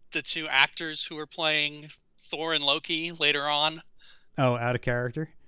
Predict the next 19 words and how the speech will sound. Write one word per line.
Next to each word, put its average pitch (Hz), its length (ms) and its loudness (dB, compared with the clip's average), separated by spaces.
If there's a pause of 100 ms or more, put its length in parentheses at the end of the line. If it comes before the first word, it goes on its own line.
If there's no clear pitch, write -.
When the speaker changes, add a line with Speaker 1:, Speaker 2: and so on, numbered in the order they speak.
(160)
Speaker 1:
Out 151 140 6
of 160 60 0
character? 147 460 2
Speaker 2:
Yeah. 117 180 2 (160)
Speaker 1:
Yeah. 107 220 -2 (640)
Speaker 2:
<laughs> 247 60 -10 (3500)
I'm 262 220 0
really 247 200 0
surprised 170 500 0
they 147 140 0
haven't 131 360 -2
tapped - 500 -4 (220)
Matt 113 320 -4
Damon 101 540 -6 (220)
for 107 240 -4
a 98 80 -4
bigger 95 540 -6 (1300)
superhero 95 580 -8
role. 90 480 -10